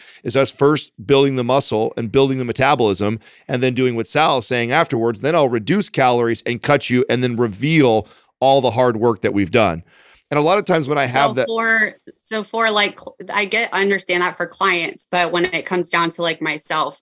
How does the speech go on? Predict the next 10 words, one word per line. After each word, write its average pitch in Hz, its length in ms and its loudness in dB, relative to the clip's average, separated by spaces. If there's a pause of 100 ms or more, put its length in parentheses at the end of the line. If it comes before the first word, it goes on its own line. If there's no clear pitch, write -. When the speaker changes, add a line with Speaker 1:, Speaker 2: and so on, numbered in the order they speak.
Speaker 2:
I'm 170 380 0 (320)
probably 208 680 0
in 190 140 -2
that 185 320 2 (100)
five 185 240 -2
percent 185 500 -2
of 180 160 -4
women 185 380 0
that 175 260 0
actually 175 640 0